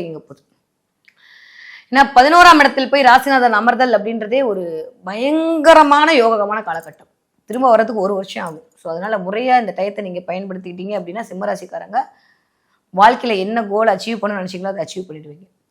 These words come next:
So, பதினோராம் இடத்துல போய் ராசிநாதன் அமர்தல் அப்படின்றதே லாபத்தை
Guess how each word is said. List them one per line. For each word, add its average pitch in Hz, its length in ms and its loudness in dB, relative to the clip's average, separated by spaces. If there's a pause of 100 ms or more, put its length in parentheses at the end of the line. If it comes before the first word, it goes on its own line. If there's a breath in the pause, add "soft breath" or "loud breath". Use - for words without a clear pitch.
So, 185 200 -16
பதினோராம் 240 520 0
இடத்துல 196 400 -8
போய் 247 360 -8 (220)
ராசிநாதன் 190 480 -4
அமர்தல் 196 340 -6
அப்படின்றதே 180 480 -10 (280)
லாபத்தை 226 360 -2